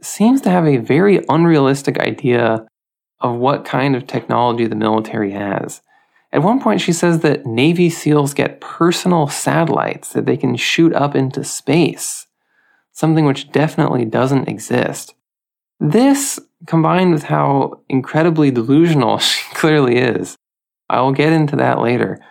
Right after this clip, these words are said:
This leads to me to believe that she is probably lying about what her job in the military was or what she actually did. I suspect it is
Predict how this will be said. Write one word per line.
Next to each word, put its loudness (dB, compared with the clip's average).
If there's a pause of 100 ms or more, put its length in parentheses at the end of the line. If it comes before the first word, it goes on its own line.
(340)
This 2
leads 2
to 2
me 4
to -4
believe 4
that 0
she 2
is 2
probably 0
lying 0
about -2 (340)
what -2
her -2
job 0
in -2
the -4
military 0
was 2
or -2
what -2
she -6
actually -4
did. -2 (440)
I -2
suspect -4
it 0
is -4